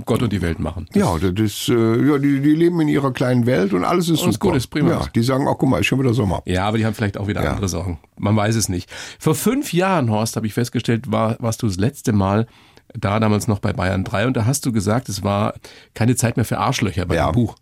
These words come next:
Speaker 1: Ja.
Speaker 2: Mhm.
Speaker 1: Und da hast du gesagt, das ist dein großes Ziel, Arschlöcher aus deinem Leben zu verbannen.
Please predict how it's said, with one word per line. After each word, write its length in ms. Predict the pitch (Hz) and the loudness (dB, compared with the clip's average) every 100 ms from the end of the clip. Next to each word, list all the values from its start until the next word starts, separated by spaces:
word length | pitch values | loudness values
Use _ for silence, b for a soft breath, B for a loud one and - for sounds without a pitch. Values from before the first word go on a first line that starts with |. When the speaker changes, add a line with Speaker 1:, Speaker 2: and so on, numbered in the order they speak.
| - | -8
Speaker 1:
Ja. 160 | 101 107 | -4 0
Speaker 2:
Mhm. 320 | 90 76 95 - | 2 2 0 -2
Speaker 1:
Und 180 | 98 101 | -2 0
da 60 | |
hast 120 | 113 - | 0 0
du 60 | |
gesagt, 260 | 101 110 - | 0 0 0
das 140 | 131 | 0
ist 140 | 143 131 | 2 2
dein 140 | 120 | 2
großes 380 | 107 110 113 - | 2 2 0 -2
Ziel, 320 | - 101 90 b b | -2 0 -2 b b
Arschlöcher 560 | 110 131 135 123 123 117 | -2 0 0 2 2 0
aus 160 | 110 | -2
deinem 200 | 110 101 | 0 2
Leben 220 | 98 101 | 2 0
zu 140 | 92 98 | -2 -2
verbannen. 500 | 95 - 80 82 | -2 -2 -4 -6